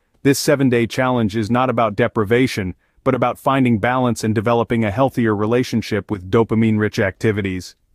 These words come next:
It's about learning to appreciate the simple joys of life and not being overly dependent on external stimuli for happiness and satisfaction.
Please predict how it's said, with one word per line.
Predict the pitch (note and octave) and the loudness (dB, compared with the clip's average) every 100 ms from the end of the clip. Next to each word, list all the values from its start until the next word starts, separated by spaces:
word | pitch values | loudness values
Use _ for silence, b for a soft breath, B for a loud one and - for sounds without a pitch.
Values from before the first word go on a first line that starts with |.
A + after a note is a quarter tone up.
| _ | _
It's | D#3 E3+ | -2 0
about | E3+ F3 | 2 0
learning | D3 D#3 E3+ F3 | 2 2 2 2
to | - D3+ | 2 2
appreciate | C3+ - D#3+ - D3+ C3+ - | 2 2 0 2 0 0 -2
the | |
simple | A2 - C#3 C3+ | -6 0 0 0
joys | A#2 A#2+ A#2 A#2 | -2 2 2 2
of | A2+ G2 | -2 -4
life | A2 G#2+ F#2+ - | 0 0 -2 -4
and | G#2+ | -2
not | A2 A#2+ - | 0 -2 0
being | A#2+ A2 A2 | 0 0 2
overly | B2 A#2+ A#2+ A2+ | 0 2 0 0
dependent | G2+ G2+ B2 A#2 A2 G#2 | -2 -4 -2 0 0 -2
on | G#2+ G#2 | -2 -2
external | G2+ - - A#2+ A#2+ | -4 -6 -2 0 0
stimuli | A2 - B2+ A#2+ G#2+ F#2+ F2+ | -2 0 2 2 2 -2 -4
for | F2+ G#2+ | -4 -4
happiness | A#2+ A2+ A#2+ A2 G#2+ - | -2 -2 0 0 -2 -4
and | G#2+ | -6
satisfaction. | G2 A#2+ A2 G2+ - A2 G#2 - F2 | -2 0 0 -2 -2 -2 -2 -8 -12